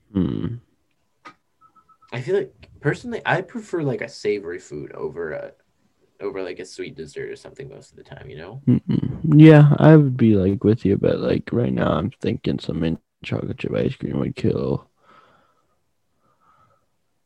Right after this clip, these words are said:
Speaker 2: We're gonna need to flip a coin here, bro. Call it.
Speaker 1: All right.
Speaker 2: Oh, no, it's my call, isn't it?
Speaker 1: Yeah, it's your call.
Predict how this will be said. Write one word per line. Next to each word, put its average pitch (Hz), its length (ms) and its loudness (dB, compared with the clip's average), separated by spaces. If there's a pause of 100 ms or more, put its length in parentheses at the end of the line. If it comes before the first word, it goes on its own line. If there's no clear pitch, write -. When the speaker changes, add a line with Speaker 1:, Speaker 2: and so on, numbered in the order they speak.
(200)
Speaker 2:
We're 87 140 -16
gonna 76 100 -16
need 78 140 -18
to - 60 -20
flip - 200 -18
a - 60 -20
coin 69 180 -20
here, 71 140 -18
bro. 71 260 -14 (800)
Call 78 220 -14
it. - 100 -14
Speaker 1:
All 85 120 2
right. 69 180 -2
Speaker 2:
Oh, 107 100 -6
no, 104 40 -12
it's 98 140 -16
my 92 160 -14
call, 76 240 -12
isn't 80 200 -18
it? - 120 -20 (400)
Speaker 1:
Yeah, 67 160 -2
it's - 180 -6
your - 100 -8
call. - 260 -12